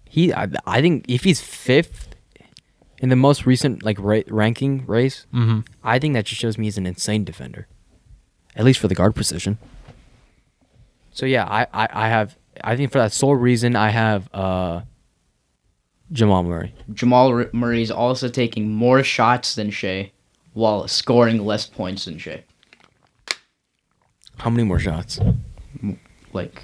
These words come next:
Speaker 2: Point three,
Speaker 3: Yeah,
Speaker 2: but it's, like,
Speaker 3: point three.
Speaker 2: but it's,
Speaker 1: That's
Speaker 2: it's on better efficiency. That's pretty much
Speaker 1: Yeah,
Speaker 2: it.
Speaker 1: that's, I think that's more important. Um,
Speaker 3: He's playing way more. He's playing two more minutes per
Speaker 1: Pritham.
Speaker 3: game.
Speaker 1: Okay, so what I'll do for the next one, I'll moderate. You guys can talk.
Speaker 2: Mm-hmm.
Speaker 1: Uh, Pritham, what do you have for this one?
Speaker 2: Oh, J-,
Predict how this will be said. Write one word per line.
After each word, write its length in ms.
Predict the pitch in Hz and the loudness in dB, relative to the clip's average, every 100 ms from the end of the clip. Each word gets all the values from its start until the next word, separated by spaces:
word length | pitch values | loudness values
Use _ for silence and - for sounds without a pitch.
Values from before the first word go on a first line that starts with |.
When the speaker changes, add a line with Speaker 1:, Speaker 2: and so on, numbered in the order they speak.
| - | -10
Speaker 2:
Point 280 | - 107 - | -6 -4 -4
three, 320 | 98 101 104 | -4 -4 -6
Speaker 3:
Yeah, 120 | 87 | -6
Speaker 2:
but 80 | - | -6
it's, 60 | 104 | -4
like, 60 | 85 | -4
Speaker 3:
point 100 | - | -6
three. 160 | 64 - | -8 -4
Speaker 2:
but 100 | 117 | -4
it's, 100 | 113 | -2
Speaker 1:
That's 140 | 113 | -2
Speaker 2:
it's 100 | 113 | 0
on 120 | 123 110 | 0 0
better 200 | 104 98 | -2 -4
efficiency. 460 | - - - - - | -8 -14 -16 -18 -18
That's 220 | - - - | -20 -20 -20
pretty 200 | - - | -14 -6
much 80 | - | -6
Speaker 1:
Yeah, 120 | 95 | -4
Speaker 2:
it. 20 | |
Speaker 1:
that's, 240 | 87 104 - | -2 -4 -2
I 100 | 113 | -2
think 100 | 117 | -2
that's 160 | 90 - | -4 -4
more 100 | 82 | -8
important. 320 | 92 - 90 _ _ - | -6 -8 -10 _ _ -2
Um, 340 | 107 110 107 | 2 4 2
Speaker 3:
He's 100 | 107 | 0
playing 560 | - - 123 127 120 101 | -6 -10 -8 -6 -6 -6
way 180 | 104 101 | -6 -6
more. 220 | 92 92 - | -8 -12 -10
He's 260 | 104 110 - | -8 -8 -4
playing 640 | 127 123 123 120 120 117 - _ - - | 0 2 2 2 0 -4 -12 _ -4 0
two 140 | 131 | 2
more 160 | 113 101 | 2 2
minutes 200 | 98 92 | 0 0
per 80 | 131 | 0
Speaker 1:
Pritham. 80 | 98 | 0
Speaker 3:
game. 240 | 110 98 - - - | -2 -2 -8 -18 0
Speaker 1:
Okay, 200 | 120 127 | 2 2
so 200 | 110 117 - | 2 0 0
what 160 | 110 123 | 0 2
I'll 100 | 143 | 2
do 140 | 139 131 | 0 0
for 100 | 123 | 0
the 80 | |
next 200 | 113 110 | 2 2
one, 80 | 127 | 0
I'll 140 | 98 104 | 0 0
moderate. 380 | 95 92 95 92 | 0 0 -2 -2
You 120 | 95 | -4
guys 160 | 87 90 | -4 -6
can 100 | 85 | -6
talk. 240 | 90 98 - - _ - - 120 | -4 -4 -8 -14 _ -20 -14 -8
Speaker 2:
Mm-hmm. 280 | 110 107 107 _ - | -8 -8 -12 _ -2
Speaker 1:
Uh, 460 | 98 98 95 92 - - - | 2 4 2 0 -4 -6 -2
Pritham, 160 | 101 | 0
what 80 | 95 | 0
do 60 | 95 | 0
you 80 | |
have 100 | 90 | -2
for 100 | - | -4
this 160 | 87 - | -8 -8
one? 120 | 101 - _ _ _ _ _ _ _ _ _ _ - | -12 -14 _ _ _ _ _ _ _ _ _ _ -4
Speaker 2:
Oh, 240 | 120 110 101 | 0 0 0
J-, 200 | 104 | -6